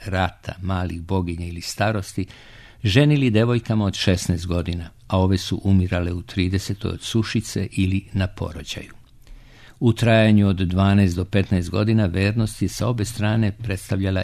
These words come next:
ideal i luksuz koji se mogao priuštiti. Slobodni običaji, pilula i sve duži život promenili su stanje stvari.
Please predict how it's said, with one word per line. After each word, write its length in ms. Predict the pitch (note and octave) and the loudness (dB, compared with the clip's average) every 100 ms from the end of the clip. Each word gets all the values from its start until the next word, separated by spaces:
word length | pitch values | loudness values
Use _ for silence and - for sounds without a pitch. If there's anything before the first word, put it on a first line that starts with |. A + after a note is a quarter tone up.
| A2+ | -4
ideal 560 | F#2 F2+ G2+ F#2 E2+ E2+ | -4 0 2 2 -2 -6
i 120 | F#2+ | 0
luksuz 640 | F#2+ A2+ - - - - - | 2 2 0 -10 -12 -16 -10
koji 140 | - | -8
se 160 | - F2 | -6 -6
mogao 300 | F2+ F#2 A2 | -6 -4 -6
priuštiti. 680 | A#2 A#2 A2 - G#2+ - - - - - - - - - | -2 0 0 0 -2 -2 -12 -18 -20 -20 -20 -20 -20 -14
Slobodni 600 | - A#2 A2+ B2 B2+ G2+ | 0 2 4 4 4 4
običaji, 560 | F2+ F#2+ - A2 A2+ - - - | 2 -2 -2 -4 -4 -6 -16 -2
pilula 560 | G2+ G2 G#2+ G#2+ G#2+ G2 - _ _ - | 2 2 0 -2 -6 -8 -18 _ _ -4
i 220 | F#2 F#2+ | -4 -4
sve 200 | - A2+ | -4 0
duži 280 | G2+ F#2+ F2+ | 2 2 0
život 400 | E2 G#2 A2+ A#2+ - | 0 0 0 -4 -4
promenili 560 | G2+ F2 E2+ F2+ G2 | -2 0 0 0 -2
su 260 | F#2+ A2 - | -2 -4 -6
stanje 460 | - - F2 F2 F#2+ | -6 -4 -2 -2 -2
stvari. 600 | - - A2+ A2+ A2+ | -6 -2 0 0 -2